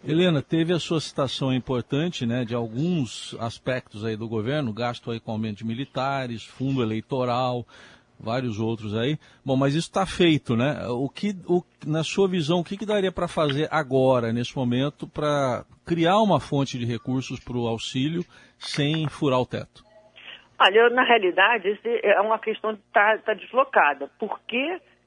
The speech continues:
Speaker 2: inventar o Auxílio Brasil quando você tem um programa de sucesso no país, que é o Bolsa Família, em primeiro lugar? Por que não focar no Bolsa Família?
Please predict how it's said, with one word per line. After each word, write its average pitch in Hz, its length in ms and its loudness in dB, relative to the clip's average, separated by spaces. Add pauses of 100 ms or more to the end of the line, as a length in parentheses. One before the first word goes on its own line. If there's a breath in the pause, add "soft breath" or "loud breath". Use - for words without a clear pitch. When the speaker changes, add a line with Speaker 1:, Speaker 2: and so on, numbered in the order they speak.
(120)
Speaker 2:
inventar 208 720 2
o 220 120 2
Auxílio 196 520 0
Brasil 170 540 0
quando 208 220 -4
você 190 260 -6
tem 202 140 -4
um 190 60 -8
programa 180 580 0
de - 120 -14 (100)
sucesso 180 580 4
no 175 100 -12
país, 156 360 -2
que - 100 -6
é - 20 4
o 175 60 0
Bolsa 170 320 -2
Família, 143 400 -10
em - 360 -20
primeiro 160 360 0
lugar? - 300 -8 (560 soft breath)
Por - 100 -18
que 254 120 4
não 247 280 4
focar 180 580 4
no 180 120 -12
Bolsa 165 380 -4
Família? 135 320 -18